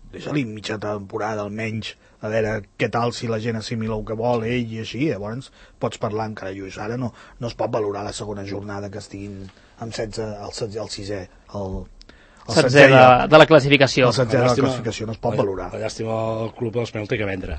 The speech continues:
Speaker 3: primer, que s'ha
Speaker 1: Clar.
Speaker 3: cregut, té que vendre, i concretament s'ha vengut un jugador que crec que tenia un perfil, el David López, que podia estar uns quants anys a l'Espanyol jugant bé, però bueno,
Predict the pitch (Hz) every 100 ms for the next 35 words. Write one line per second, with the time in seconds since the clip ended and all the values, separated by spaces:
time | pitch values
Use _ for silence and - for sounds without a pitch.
0 | - 95 80 87 90 - 92 101 98 101
1 | 95 98 95 - - 90 98 98 101 107
2 | 98 98 95 92 95 95 101 - - -
3 | - 95 - 104 92 90 - - - 95
4 | 95 87 95 - 98 92 87 90 92 95
5 | 107 - 101 87 - _ 98 92 90 -
6 | 87 - 95 85 85 92 - 90 92 90
7 | 85 76 78 87